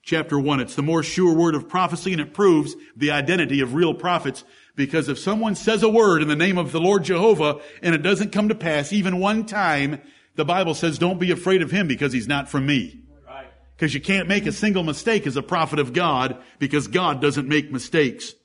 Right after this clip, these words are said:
Speaker 1: Where there is no vision, the people perish. Do you know how important it was to have prophets in the Old Testament? The Bible says when there's no vision from God, when God's will is not being revealed, the people are in a terrible condition.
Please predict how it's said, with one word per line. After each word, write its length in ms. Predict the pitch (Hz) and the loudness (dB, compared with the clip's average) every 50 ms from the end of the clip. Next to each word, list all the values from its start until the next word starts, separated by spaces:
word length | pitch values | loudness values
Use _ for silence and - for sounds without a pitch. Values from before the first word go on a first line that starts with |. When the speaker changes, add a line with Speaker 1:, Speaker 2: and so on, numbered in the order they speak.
| _ _ _ _ _ _ _ _ _ _ _ _ _ _ _ _ _ _ | _ _ _ _ _ _ _ _ _ _ _ _ _ _ _ _ _ _
Speaker 1:
Where 180 | _ 175 196 196 | _ 2 4 4
there 160 | 180 180 208 | 6 6 4
is 160 | 226 208 139 | 4 4 2
no 180 | 156 214 214 208 | 0 2 2 2
vision, 540 | 165 170 226 233 - 247 269 277 262 - - - _ _ _ _ _ _ _ _ _ _ | 4 4 2 4 4 2 0 0 -2 -6 -10 -20 _ _ _ _ _ _ _ _ _ _
the 120 | - 147 | -6 -6
people 340 | 147 - 226 226 - 180 170 | -2 0 0 0 2 0 -4
perish. 560 | - - 214 220 214 180 110 - - - - - _ _ _ _ - - | -2 -2 0 2 2 0 0 -2 -8 -14 -16 -18 _ _ _ _ -12 -4
Do 80 | 160 | -2
you 40 | 180 | 0
know 60 | 180 | 2
how 160 | 185 214 208 | 2 2 0
important 400 | 175 139 - 202 220 233 196 202 | 0 -2 0 2 2 2 2 0
it 40 | 196 202 | -2 0
was 180 | 220 220 208 - | 0 0 -2 -2
to 80 | 180 | -4
have 220 | 185 208 202 - - | -2 -2 -4 -4 -4
prophets 400 | - 220 220 214 190 240 233 - | -4 -2 -2 0 -2 -2 -4 -2
in 60 | 214 | -2
the 100 | 190 196 | 0 2
Old 220 | 208 220 208 - | 2 2 0 0
Testament? 520 | - 220 233 220 233 233 233 254 240 - - - _ _ _ _ _ _ | -2 -2 -4 -2 -4 -6 -6 -6 -6 -8 -16 -20 _ _ _ _ _ _
The 80 | 165 | -6
Bible 280 | 147 175 202 262 262 208 | -4 -2 -2 0 0 -2
says 280 | - - 190 196 175 156 | -2 0 -2 -2 0 -2
when 100 | 185 180 | -2 0
there's 180 | 180 170 175 | 0 -2 0
no 160 | 180 214 220 | 0 -2 -2
vision 360 | 208 147 196 247 208 190 214 175 | 0 2 0 0 0 0 -4 -2
from 200 | - 185 175 160 | -2 -4 -2 -2
God, 340 | 180 208 240 254 247 180 | -2 -2 0 0 0 0
when 140 | 165 170 165 | -2 -4 -2
God's 320 | 160 202 226 247 247 - 185 | -2 0 0 0 0 -2 -2
will 440 | 185 247 269 254 220 170 143 - - - - | -2 0 2 2 2 2 0 -4 -10 -16 -2
is 220 | - 175 175 175 - | 0 0 0 2 0
not 260 | 214 214 220 202 160 | 0 0 0 0 0
being 220 | 220 233 233 214 | 0 2 2 4
revealed, 400 | 202 190 151 156 262 269 277 214 | 2 2 4 4 4 4 4 2
the 60 | 165 - | 0 -2
people 420 | - - 320 320 320 285 254 233 | 0 2 2 2 2 2 2 2
are 60 | 233 | 2
in 60 | 208 190 | 2 2
a 60 | 185 | 0
terrible 600 | 185 - 285 339 370 359 339 285 226 - - - - - _ _ | -2 0 2 4 4 4 4 2 -2 -4 -10 -18 -20 -20 _ _
condition. 600 | - 214 185 175 233 269 240 - 190 151 123 - | -2 -2 0 2 2 0 0 0 -2 -4 -4 -6